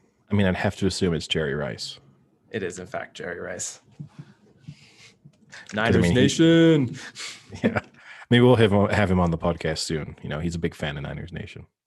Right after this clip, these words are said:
Speaker 2: He's got a lot of crazy stories, too. When you listen to him tell stories about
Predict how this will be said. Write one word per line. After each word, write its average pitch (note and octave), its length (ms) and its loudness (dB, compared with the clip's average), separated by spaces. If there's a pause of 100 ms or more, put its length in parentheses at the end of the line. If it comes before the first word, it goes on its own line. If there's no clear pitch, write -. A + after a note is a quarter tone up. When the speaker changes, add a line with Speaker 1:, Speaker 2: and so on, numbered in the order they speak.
(760)
Speaker 2:
He's D3+ 160 4
got E3 180 6
a B2+ 60 4
lot B2 160 4
of A2+ 80 -2
crazy A2+ 320 2
stories, G#2+ 480 -2
too. G#2 280 -4 (1040)
When A#2+ 100 -4
you A2 80 0
listen A2 280 -2
to A2+ 120 0
him A2 240 0
tell A2 180 0
stories A2 400 -2
about G#2 400 -2